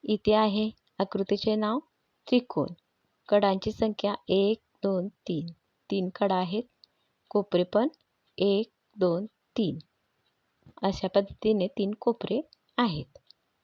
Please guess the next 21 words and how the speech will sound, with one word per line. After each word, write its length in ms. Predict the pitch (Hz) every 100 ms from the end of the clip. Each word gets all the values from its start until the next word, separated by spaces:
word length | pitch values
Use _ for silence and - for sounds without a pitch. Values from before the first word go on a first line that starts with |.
| _ _ _ _ _
आयत. 420 | 214 202 139 - - _
प्रथम 380 | - 214 202 196
आपण 200 | 185 202
आयताची 420 | 202 175 160 -
माहिती 300 | 196 175 -
पाहू. 240 | 185 185 170
आयताला 420 | 185 185 208 214 -
चार 260 | - 196 202 -
कडा 260 | 208 180
म्हणजे 320 | 180 185 180 - _
चार 260 | 220 214 208
बाजू 340 | 190 175 170
असतात. 440 | 156 - - 196 277 _ _ _
जिथे 420 | - 185 214 - 208
दोन 340 | 202 220 233
बाजू 400 | 220 196 190 208 247 _ _ _ _
मिळतात 380 | 220 214 - 180 -
त्या 140 | 196
बिंदूला 380 | 202 226 190 170 208
शिरोबिंदू 680 | 233 185 175 185 180 247 - _ _ _ -
म्हणतात. 320 | 240 196 143